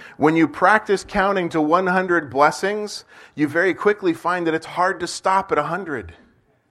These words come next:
"I've counted a hundred blessings today, and I've still got three hours to go.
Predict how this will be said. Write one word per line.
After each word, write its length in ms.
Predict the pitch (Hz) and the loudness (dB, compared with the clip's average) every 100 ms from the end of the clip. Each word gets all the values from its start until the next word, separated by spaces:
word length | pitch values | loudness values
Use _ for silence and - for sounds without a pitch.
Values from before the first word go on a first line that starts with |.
| _ _ _ _ _ _ _ _ _ - | _ _ _ _ _ _ _ _ _ -4
"I've 220 | 170 156 | -2 -2
counted 360 | 208 208 202 175 | 0 2 2 2
a 80 | |
hundred 440 | 156 202 220 214 165 | 2 2 2 0 2
blessings 560 | 196 214 214 208 190 | 2 2 0 -4 -4
today, 680 | - 196 190 175 165 139 117 - _ _ _ _ _ - | -2 4 6 8 6 4 0 -10 _ _ _ _ _ 0
and 120 | 180 | 2
I've 160 | 185 | 2
still 260 | - 240 240 | 0 4 6
got 300 | 214 202 202 | 8 4 2
three 200 | 220 247 | -2 2
hours 420 | 214 214 233 220 | 4 6 4 2
to 100 | - | -4
go. 680 | 220 233 226 220 196 143 101 | 0 2 2 2 0 -2 -10